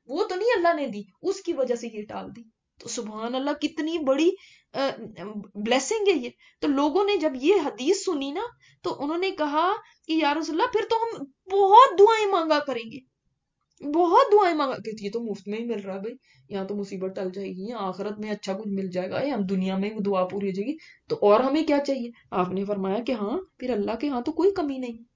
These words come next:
बाज लोग कहते हैं, "हाँ, ये तो आप तो इतनी लंबी दुआ करती हैं, इतनी न-," ओ भाई, ये तो छोटी हैं, हमें तो इससे बहुत ज्यादा करनी चाहिए। बहुत ज्यादा, दुनिया भी मांगो, आखिरत भी मांगो।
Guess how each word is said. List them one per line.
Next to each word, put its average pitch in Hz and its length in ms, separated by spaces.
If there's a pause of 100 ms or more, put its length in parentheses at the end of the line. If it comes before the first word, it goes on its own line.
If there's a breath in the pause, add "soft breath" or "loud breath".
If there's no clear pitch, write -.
(260)
बाज 196 200
लोग 196 140
कहते 202 200
हैं, 196 60
"हाँ, 196 140
ये 190 100
तो 214 100
आप 185 200
तो 214 80
इतनी 208 260
लंबी 185 260
दुआ 190 220
करती 185 420
हैं, 208 140
इतनी 214 300
न-," 214 140 (440 loud breath)
ओ 233 120
भाई, 240 280
ये 294 320
तो 392 120
छोटी 349 540
हैं, 392 200
हमें 330 220
तो 392 120
इससे 370 260
बहुत 359 320
ज्यादा 440 200
करनी 403 380
चाहिए। 320 380 (1200)
बहुत 415 460
ज्यादा, 392 300 (200)
दुनिया 403 460
भी 339 160
मांगो, 294 320
आखिरत 392 480
भी 415 180
मांगो। 269 360